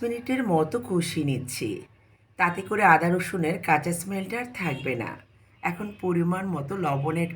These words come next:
করে সামান্য পানি দিয়ে দিচ্ছি যেন মশলাটা পুড়ে না যায়। তারপর নেড়ে চেড়ে কিছুক্ষণ কষিয়ে নিয়ে অ্যাড করছি উঁচু করে এক চা চামচের মতো হলুদের গুঁড়ো, এক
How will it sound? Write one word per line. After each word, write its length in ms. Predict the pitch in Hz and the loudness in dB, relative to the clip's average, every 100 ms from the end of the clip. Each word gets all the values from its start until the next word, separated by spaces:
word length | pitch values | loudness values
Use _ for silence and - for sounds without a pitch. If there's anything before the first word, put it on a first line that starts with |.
| - | -6
করে 180 | 180 147 - | -4 -4 -4
সামান্য 340 | 254 247 262 294 294 | -2 0 0 -2 2
পানি 220 | 208 196 202 | 2 2 -4
দিয়ে 180 | 220 214 | -6 -6
দিচ্ছি 280 | 226 226 - 277 | -8 -6 -6 -2
যেন 140 | 220 202 214 | 0 0 0
মশলাটা 540 | 180 170 196 208 220 277 - | 0 0 -2 -6 -4 -6 -2
পুড়ে 220 | 190 165 151 | 0 0 0
না 80 | 143 139 | -2 0
যায়। 160 | 139 139 | 0 2
তারপর 300 | 175 175 226 226 185 | 0 0 -2 0 2
নেড়ে 280 | 165 160 185 185 | 2 2 0 -2
চেড়ে 300 | 226 247 185 269 - _ - | -6 -4 -2 -4 -8 _ -8
কিছুক্ষণ 480 | 269 262 302 302 320 302 | -6 -4 -4 -4 -4 -2
কষিয়ে 420 | 220 202 190 254 247 | -2 -2 -2 -2 2
নিয়ে 140 | 262 | 2
অ্যাড 120 | 180 - | 2 0
করছি 380 | 160 160 160 247 302 - | -2 -2 -2 -6 -6 -6
উঁচু 220 | 233 - 262 277 | -8 -4 -2 2
করে 140 | 269 214 | 6 6
এক 80 | 254 | 6
চা 80 | 208 202 | 2 -2
চামচের 480 | 220 226 233 247 226 | -2 -2 -6 -4 0
মতো 220 | 170 151 220 214 | 0 0 -6 -2
হলুদের 400 | 185 175 185 175 139 | 0 2 0 0 0
গুঁড়ো, 240 | 139 170 - - - _ 185 | 2 2 0 -12 -20 _ -2
এক 80 | 190 | -2